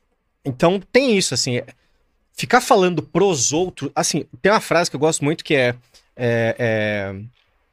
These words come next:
é, "dar o exemplo não é a melhor forma de ensinar,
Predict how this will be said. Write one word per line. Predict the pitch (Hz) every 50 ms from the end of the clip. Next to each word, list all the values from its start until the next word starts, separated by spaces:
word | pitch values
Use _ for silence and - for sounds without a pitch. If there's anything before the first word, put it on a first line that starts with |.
| _ _ _ _ _ _ _ _ _ _ -
é, | 123 113 110 107 107 98 -
"dar | - 117 120 139
o | 156 175
exemplo | 175 143 117 107 110 135 151 180 175 - - 117 110 101 98 101
não | 110 123 123 123 120 117 123
é | 131 139 156 160 165 160 -
a | - 139
melhor | 139 147 151 131 117 123 131 151 156 151
forma | - - - 135 139 143 151 139
de | 123 131
ensinar, | 139 - - - 143 107 80 -